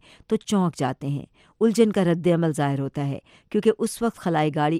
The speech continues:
مکمل طور پر زمین کے ساتھ ریڈیو نشریات کی رینج سے باہر تھی۔ اس کے علاوہ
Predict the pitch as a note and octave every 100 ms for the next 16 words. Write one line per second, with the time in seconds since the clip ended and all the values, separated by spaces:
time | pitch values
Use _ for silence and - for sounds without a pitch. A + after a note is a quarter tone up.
0 | - F#3 A3 A3 G#3+ F#3+ E3 D#3 - D#3
1 | C3+ D3 E3+ F3 D#3+ D#3 C#3 - - _
2 | F3 G3 F#3 F#3 D#3 - E3 D3+ - E3
3 | D#3 D3+ - F#3+ D#3+ C3 B2 B2 - -
4 | _ _ _ _ - - A#3 C#4+ B3+ B3+